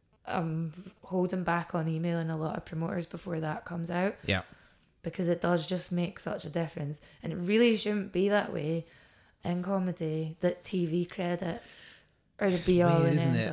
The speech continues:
Speaker 1: all.
Speaker 2: Yeah, 'cause it should be you on stage is your, um,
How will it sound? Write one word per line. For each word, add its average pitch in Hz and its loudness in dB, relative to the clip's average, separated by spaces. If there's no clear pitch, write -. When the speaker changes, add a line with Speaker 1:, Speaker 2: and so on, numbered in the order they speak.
Speaker 1:
all. 160 -4
Speaker 2:
Yeah, 127 2
'cause 123 -2
it 120 -2
should 147 -2
be 113 -2
you 113 0
on 107 -2
stage 113 -2
is 101 -6
your, 95 -2
um, 95 -4